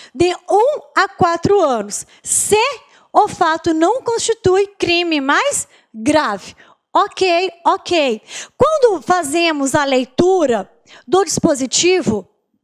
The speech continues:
do, do, de artigo do Código Penal, essa leitura representa o quê? Essa leitura representa o elemento objetivo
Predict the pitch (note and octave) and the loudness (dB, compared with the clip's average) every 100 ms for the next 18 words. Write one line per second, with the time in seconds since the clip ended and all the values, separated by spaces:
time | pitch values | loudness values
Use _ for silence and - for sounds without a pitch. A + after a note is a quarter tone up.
0 | - A3 A#3+ G#3+ B3+ A#3 B3 A3 G#3+ - | -6 -2 -2 0 -4 -2 -2 -2 -2 -2
1 | F4+ C4 C4 - A#3+ G#3 G#3+ G3 A3+ D4+ | -2 -2 -6 -2 -2 -2 -6 -6 -2 0
2 | F4+ A#3 - - - - _ G4+ C5 - | 0 -2 -8 -16 -16 -16 _ -2 0 0
3 | F#4+ D#4+ D#4 G4+ G#4+ F#4+ F#4+ G4 G4 E4 | 0 0 2 2 2 2 0 0 -2 0
4 | F#4+ F#4 G#4 G#4 F4+ D#4+ G3+ _ _ _ | 0 0 0 0 0 0 -4 _ _ _
5 | _ - B4 - F4 C#4+ C4+ F#4 G4+ D#4 | _ -2 -2 0 0 -2 0 0 2 0
6 | C4 D#4+ E4+ D#4+ C#4 A3+ C#4 B3 A#3+ B3+ | 0 -2 -2 -4 -4 -4 -4 -4 -4 -2
7 | F4+ A4 G#4 _ _ _ _ _ _ _ | 0 0 -4 _ _ _ _ _ _ _
8 | _ _ _ _ _ - - - - D#4 | _ _ _ _ _ -18 -18 -10 -2 0
9 | E4 F4 F4 D4+ B3+ B3+ B3 A#3+ B3 B3 | 2 2 0 -2 -2 -4 -4 -4 -4 -2
10 | F4+ F#4 A#4 - _ _ _ _ _ _ | 0 2 0 -6 _ _ _ _ _ _
11 | _ _ _ _ _ _ _ _ - - | _ _ _ _ _ _ _ _ -20 -20
12 | _ D#4 F4+ A#4+ A#4+ F4 F4+ D#4 D4+ B3 | _ 2 4 2 0 0 0 2 0 -2
13 | - - C#4 C4 B3+ A3 D4+ F4 G#4 G#4+ | -2 -4 -2 -2 -2 -2 0 2 0 -4